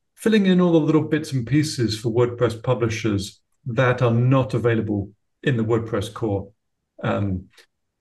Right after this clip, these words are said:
one simple example I'll give is we have a,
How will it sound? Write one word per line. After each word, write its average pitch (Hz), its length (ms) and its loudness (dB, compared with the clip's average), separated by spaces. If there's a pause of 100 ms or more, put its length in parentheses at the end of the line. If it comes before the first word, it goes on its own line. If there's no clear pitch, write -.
one 180 480 2
simple 156 320 2
example 143 480 2
I'll 117 300 2
give 127 260 -2
is 110 380 -2 (480)
we 143 140 4
have 147 140 4
a, 117 140 -2